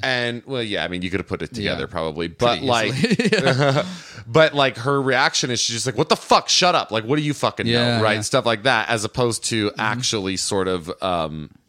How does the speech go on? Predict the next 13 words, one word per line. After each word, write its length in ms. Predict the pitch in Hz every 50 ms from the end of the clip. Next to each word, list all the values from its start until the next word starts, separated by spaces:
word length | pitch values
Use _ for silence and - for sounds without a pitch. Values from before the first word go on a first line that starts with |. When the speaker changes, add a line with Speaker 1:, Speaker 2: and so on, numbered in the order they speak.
| _ -
Speaker 1:
she 260 | - - - 151 151
never, 640 | 147 147 151 151 160 156 175 170 165 160 156 - - _ - - - - - - -
and 200 | - 160 170 170
yet, 340 | 170 220 220 180 147 143 - -
even 300 | 165 175 165 185 170 165
by 160 | 147 156 151 151
then, 500 | 151 175 165 135 107 107 117 135 143 - _ _ _ _ _ _ -
even 240 | 143 160 170 175 170
at 220 | 160 160 151 -
the 160 | 151 151 156
end 100 | 165 165
of 80 | 160 131
everything 680 | 123 113 104 110 104 - - 104 95 92 92 98 110